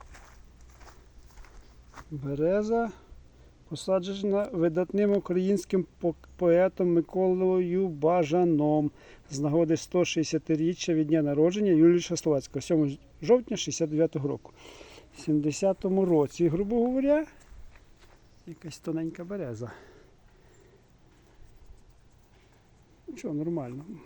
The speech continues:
Моя рі-, моя рочниця, можна сказати, так?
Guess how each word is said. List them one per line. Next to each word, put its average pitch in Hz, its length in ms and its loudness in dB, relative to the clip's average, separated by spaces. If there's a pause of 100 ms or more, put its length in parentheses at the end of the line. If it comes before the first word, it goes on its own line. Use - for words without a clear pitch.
(840)
Моя 233 320 2
рі-, 185 160 -4 (540)
моя 208 260 -2
рочниця, 143 520 -6
можна 127 280 -8
сказати, 120 540 -14
так? 214 160 -8